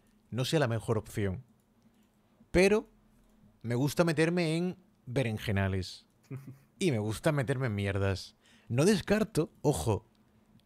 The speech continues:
Speaker 1: lo he pensado incluso muchas veces. Os imais-, o sea, os imagináis, por ejemplo, que los fines de semana tengamos en YouTube un vídeo más largo, rollo dos horitas,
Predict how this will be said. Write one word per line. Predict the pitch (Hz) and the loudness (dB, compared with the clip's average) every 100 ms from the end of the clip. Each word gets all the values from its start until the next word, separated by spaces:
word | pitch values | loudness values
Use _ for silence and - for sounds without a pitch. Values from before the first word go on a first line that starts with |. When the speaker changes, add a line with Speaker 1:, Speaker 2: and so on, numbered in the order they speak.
| _ | _
Speaker 1:
lo | 117 113 | -4 -2
he | 123 | 0
pensado | 220 170 - 147 | 2 2 4 2
incluso | 185 127 143 - 165 | 2 0 -2 0 0
muchas | 151 - 110 | 0 0 0
veces. | 101 104 - 98 90 - _ - _ _ _ - | 2 0 0 -2 -2 -10 _ -20 _ _ _ -8
Os | 139 131 | -4 0
imais-, | 117 120 - - | 0 -2 -6 -8
o | |
sea, | 135 131 - - | -2 -2 -2 -6
os | 147 127 | -4 -2
imagináis, | 131 123 123 | -2 0 0
por | 214 196 | 0 2
ejemplo, | 180 175 151 | 4 6 6
que | |
los | 143 123 | 6 4
fines | 143 139 120 | 4 4 4
de | 123 | 2
semana | 123 110 127 110 - - - _ _ _ _ | 4 6 6 4 0 -8 -20 _ _ _ _
tengamos | 120 107 113 135 - | 2 4 4 2 -2
en | 113 | -2
YouTube | 107 127 120 113 | -2 -2 -4 -4
un | 107 | -4
vídeo | 101 123 107 | -2 -2 -2
más | 107 104 110 | -4 -4 -2
largo, | 110 113 101 95 - _ _ - | 0 2 0 -2 -4 _ _ -4
rollo | 113 110 104 101 - | 0 2 2 -2 -4
dos | 113 107 - | -6 -4 -2
horitas, | 107 110 101 101 92 - | -2 0 2 2 2 -6